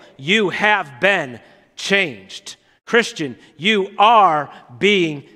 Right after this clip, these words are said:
changed. Your change is inevitable. I don't care where you are, what's happening. If you, if you,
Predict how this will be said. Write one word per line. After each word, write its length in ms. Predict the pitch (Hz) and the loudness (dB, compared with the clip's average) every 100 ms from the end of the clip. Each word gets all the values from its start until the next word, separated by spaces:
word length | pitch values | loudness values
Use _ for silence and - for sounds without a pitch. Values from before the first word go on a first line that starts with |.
| _ - | _ -12
changed. 760 | - 202 180 117 98 - - - _ _ | -2 -2 -2 -6 -18 -20 -20 -20 _ _
Your 320 | 143 180 233 233 | -2 2 4 2
change 600 | - 226 233 208 180 180 | 0 0 2 0 -4 -4
is 420 | 214 180 170 165 - | 0 2 0 -4 -2
inevitable. 1120 | 214 214 220 208 202 202 - 185 151 113 - _ _ _ _ _ _ _ _ _ _ _ | 0 0 -2 -2 0 -4 -4 -4 -4 -6 -10 _ _ _ _ _ _ _ _ _ _ _
I 160 | 180 202 | 0 0
don't 180 | 233 202 | -2 -2
care 200 | 214 190 | 0 0
where 320 | 170 202 233 | 2 2 2
you 260 | 226 233 233 | 0 2 4
are, 420 | 226 226 226 226 - - | 6 6 4 2 -4 -10
what's 460 | 151 185 254 - | 0 2 2 -2
happening. 720 | - 226 226 226 233 233 233 240 294 262 | -4 0 0 0 -2 -2 -2 -8 -16 -8
If 240 | 185 175 | -4 -4
you, 120 | 190 220 | -4 -6
if 140 | 160 | -6
you, 180 | 175 277 | -2 -2